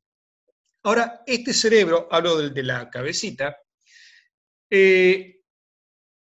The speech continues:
está compuesto por muchas cosas que hoy voy a obviar, pero tiene tres grandes subcerebros, si me permiten la expresión.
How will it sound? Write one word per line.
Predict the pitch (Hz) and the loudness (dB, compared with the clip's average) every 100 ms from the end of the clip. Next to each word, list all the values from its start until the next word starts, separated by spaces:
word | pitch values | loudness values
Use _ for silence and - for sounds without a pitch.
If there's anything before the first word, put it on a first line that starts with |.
| _ | _
está | 214 254 254 | -10 -8 -6
compuesto | 254 247 240 - 240 - - _ _ _ _ _ _ _ _ _ | -4 0 0 0 -4 -6 -20 _ _ _ _ _ _ _ _ _
por | 151 | -10
muchas | 175 202 196 - | -10 -6 -8 -4
cosas | 190 185 185 | -6 -6 -8
que | - 123 - _ | -10 -16 -16 _
hoy | 151 143 147 147 _ _ - | -14 -10 -8 -10 _ _ -14
voy | 127 139 135 | -10 -8 -6
a | 139 135 | -8 -8
obviar, | 147 175 220 190 220 - - - _ _ _ | -12 -4 0 2 0 -8 -20 -20 _ _ _
pero | 262 | -14
tiene | 254 359 240 | -10 -10 -8
tres | 294 269 | -6 -4
grandes | 269 269 262 247 233 - - _ _ _ _ _ _ _ _ _ _ _ _ - | -2 -2 -2 -4 -4 -6 -10 _ _ _ _ _ _ _ _ _ _ _ _ -10
subcerebros, | - 254 240 240 208 170 143 127 117 107 - - _ | -6 -4 -6 -6 -4 -2 -2 -4 -12 -12 -12 -14 _
si | - 143 | -16 -12
me | 131 | -10
permiten | 151 156 170 151 | -8 -10 -10 -10
la | 135 | -10
expresión. | 131 135 127 131 98 | -12 -12 -12 -12 -16